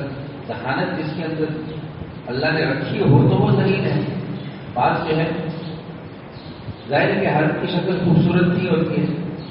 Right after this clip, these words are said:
बात की शक्ल कैसी होती है, कैसी होती है, वो तो मिल जाने मिलना चीज होती है। इस तरह इस इंसान की तकलीफ है, कोई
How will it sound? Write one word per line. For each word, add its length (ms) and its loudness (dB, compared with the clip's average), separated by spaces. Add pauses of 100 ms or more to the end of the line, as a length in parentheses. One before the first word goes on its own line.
(120)
बात 260 -4
की 80 -4
शक्ल 300 -2 (160)
कैसी 280 -2
होती 260 0
है, 60 -6 (140)
कैसी 280 -6
होती 260 -2
है, 80 -2
वो 120 -2
तो 180 -4
मिल 160 0
जाने 240 2
मिलना 320 4
चीज 260 0
होती 220 0
है। 80 -2 (180)
इस 160 -6
तरह 880 -4
इस 100 -6 (180)
इंसान 400 0
की 100 -4 (100)
तकलीफ 520 0
है, 140 -2 (1200)
कोई 180 6